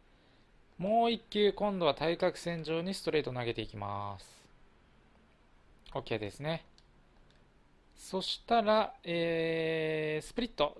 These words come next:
で空振り取りたいですね。低めにスプリット。うん、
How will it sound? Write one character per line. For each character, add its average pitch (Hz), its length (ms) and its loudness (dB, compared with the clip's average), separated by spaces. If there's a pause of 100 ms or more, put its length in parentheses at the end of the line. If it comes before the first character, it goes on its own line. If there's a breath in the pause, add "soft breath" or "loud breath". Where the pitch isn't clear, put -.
で 196 140 0
空 165 200 0
振 156 80 -2
り 151 80 -10
取 143 160 -6
り - 40 -18
た 143 80 -2
い 123 60 -4
で 123 120 -12
す - 120 -16
ね。 - 220 -10 (480)
低 - 240 -6
め 160 160 -4
に 208 240 -8 (720)
ス - 120 -18
プ 175 80 0
リ 160 40 0
ッ - 40 -14
ト。 - 120 -4 (340)
う 185 60 -6
ん、 143 380 -4